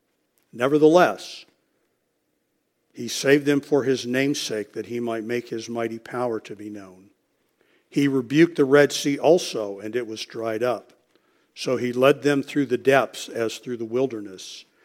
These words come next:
And he saved them from the hand of him that hated them, and redeemed them from the hand of the enemy. And the waters covered their enemies. There was not one of them left.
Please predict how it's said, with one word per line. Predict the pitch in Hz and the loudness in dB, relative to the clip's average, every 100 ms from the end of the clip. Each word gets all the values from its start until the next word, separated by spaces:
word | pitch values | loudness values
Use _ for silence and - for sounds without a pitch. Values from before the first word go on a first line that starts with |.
| _ _ _ - | _ _ _ -8
And | 127 | -4
he | 131 | -2
saved | 131 - 175 196 143 | -2 6 8 8 6
them | 117 110 104 | -6 -6 -8
from | - 120 113 | -10 -10 -8
the | |
hand | 107 135 156 156 | -4 2 2 2
of | 139 | 0
him | 151 139 | -2 0
that | 127 | -2
hated | - 143 147 117 | 0 0 0 -4
them, | 104 98 104 | -6 -12 -14
and | 110 113 113 | -10 -8 -8
redeemed | 110 139 151 170 117 | -8 -2 -2 -2 -4
them | 110 107 | -8 -10
from | - 113 | -12 -14
the | 104 | -12
hand | 107 127 143 | -10 -6 -4
of | 143 | -6
the | 123 123 | -8 -8
enemy. | 131 110 95 90 _ _ _ _ - - - _ | -8 -10 -14 -20 _ _ _ _ -20 -20 -20 _
And | 127 117 | -8 -4
the | 120 | -4
waters | 113 135 170 196 196 - | 4 8 8 6 0 -4
covered | - 165 165 160 - | 2 4 4 0 4
their | 139 143 | 6 6
enemies. | 127 151 139 117 107 - | 2 2 2 -2 -4 -6
There | 117 113 | -6 -6
was | 110 117 | -6 -6
not | 113 107 | -6 -4
one | 110 131 | -4 -2
of | 160 - | -4 -2
them | 135 131 120 | -2 -2 -2
left. | 120 113 92 - _ | -2 -2 -6 -16 _